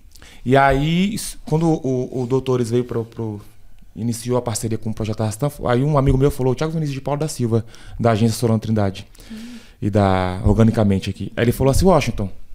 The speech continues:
Speaker 1: c-, você trabalha no, com eca. Mano, faz palhaço, porque você vai juntar uma coisa na outra e isso vai com que, vai, vai, vai te ajudar a melhor comunicação, inclusive até pra,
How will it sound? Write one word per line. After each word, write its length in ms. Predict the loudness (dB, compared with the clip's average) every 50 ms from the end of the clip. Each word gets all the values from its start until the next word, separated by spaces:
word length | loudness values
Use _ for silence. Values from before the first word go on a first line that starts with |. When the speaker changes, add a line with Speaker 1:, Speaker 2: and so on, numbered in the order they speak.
| -12 -12 -12
Speaker 1:
c-, 120 | -14 -8
você 100 | -2 -2
trabalha 440 | 0 0 0 2 2 2 2 2 2
no, 240 | 0 0 -2 -2 -4
com 180 | -4 -2 0 0
eca. 320 | 0 0 -2 -6 -12 -12 -12 -18 -20 -20 -14 -6
Mano, 300 | 0 2 4 4 4 2 -2
faz 240 | -4 -6 -6 -4 -4
palhaço, 640 | -4 -4 -2 -2 -2 -2 -2 -4 -6 -6 -8 -10 -10 -10 -16 -14 -10 -6 -6 -4
porque 360 | -4 -4 -6 -4 0 2 2 2
você 140 | 2 0
vai 260 | 2 4 4 4 4 4
juntar 260 | 2 0 0 2 0
uma 100 | 0 0
coisa 220 | 0 2 2 2
na 100 | 4 4
outra 340 | 4 4 4 2 2 2 2
e 40 | 2
isso 160 | 2 0 2
vai 160 | 2 2 0
com 120 | 0 -4 -6
que, 260 | -4 -2 -2 -2 -2
vai, 160 | -2 -2 0
vai, 200 | 0 0 0 -2 -4 -4
vai 140 | -2 -2 2
te 100 | 4 2
ajudar 600 | 2 4 2 2 2 4 4 2 2 -2 -8 -14 -16 -16 -14 -8 -4
a 180 | -2 -2 -2 -4 -8 -14 -14 -14 -14 -16 -12 -8
melhor 260 | -2 0 2 2 2
comunicação, 640 | 0 -2 -2 -2 -4 -4 -2 -4 -2 -2 -2 -4 -6
inclusive 360 | -6 -4 -2 0 0 0 0
até 220 | 0 -2 -4 -6
pra, 480 | -6 -6 -6 -4 -4 -2 -2 -4 -4